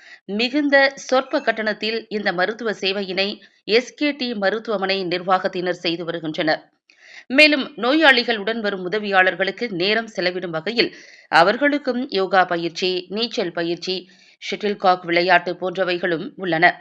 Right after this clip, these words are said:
மருத்துவமனை வளாக பகுதிகளில் தற்போது உள்ள விஞ்ஞான சேவைக்கு ஏற்ப பல இடங்களில் நெட் வசதிகள் கிடைத்திட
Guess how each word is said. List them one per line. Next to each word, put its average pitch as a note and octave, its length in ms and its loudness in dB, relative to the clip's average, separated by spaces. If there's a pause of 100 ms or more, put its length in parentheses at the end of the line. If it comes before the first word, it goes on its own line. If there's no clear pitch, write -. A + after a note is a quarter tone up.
(380)
மருத்துவமனை A#3+ 680 4
வளாக G3 340 4
பகுதிகளில் F3 640 -4
தற்போது A#3 480 2
உள்ள F#3 360 2
விஞ்ஞான A#3 440 2
சேவைக்கு F#3 540 -4
ஏற்ப E3+ 340 4 (420)
பல C4 240 6
இடங்களில் A#3 600 0
நெட் G3 300 -2
வசதிகள் G3 560 -4
கிடைத்திட F3 380 -2